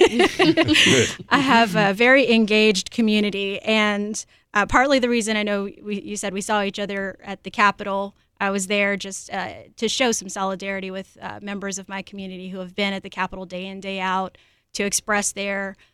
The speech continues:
their concerns, their fears, and even offer up different suggestions as well to sitting members. Um, but as a, as a commissioner, it has been, as I said, a, a dynamic time, fruitful, productive,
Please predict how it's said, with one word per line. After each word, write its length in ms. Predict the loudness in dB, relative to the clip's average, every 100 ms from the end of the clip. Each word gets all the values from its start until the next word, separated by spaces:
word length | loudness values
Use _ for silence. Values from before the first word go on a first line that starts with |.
| _
their 140 | 0 2
concerns, 800 | 2 2 6 6 6 4 0 -2
their 180 | -4 -4
fears, 640 | 0 2 4 2 0 -4
and 320 | -8 -8 -8
even 220 | -8 -8
offer 280 | -8 -6 -4
up 140 | -4 -4
different 300 | -6 -6 -6
suggestions 760 | -2 0 0 -2 -6 -8 -8
as 160 | -10 -10
well 340 | -4 -2 -2 -6
to 80 |
sitting 300 | -12 -12 -12
members. 520 | -12 -12 -10 -10 -12 -16 _ _ _ _
Um, 500 | 2 4 4 2 -2 -8 _ _ -16 -2 2
but 140 | 4
as 240 | 6 6 4
a, 140 | 2
as 140 | 2 0
a 40 |
commissioner, 680 | -2 0 0 -2 0 2 0
it 140 | -4 -6
has 180 | -8 -4
been, 440 | -2 -2 -4 -6 _ _
as 120 | -8 -6
I 20 |
said, 240 | -6 -4
a, 240 | -6 -6 2
a 20 |
dynamic 480 | 4 4 2 -2 -6
time, 260 | -10 -12
fruitful, 400 | 0 0 0 -6
productive, 720 | -8 0 0 0 -6 -6 -6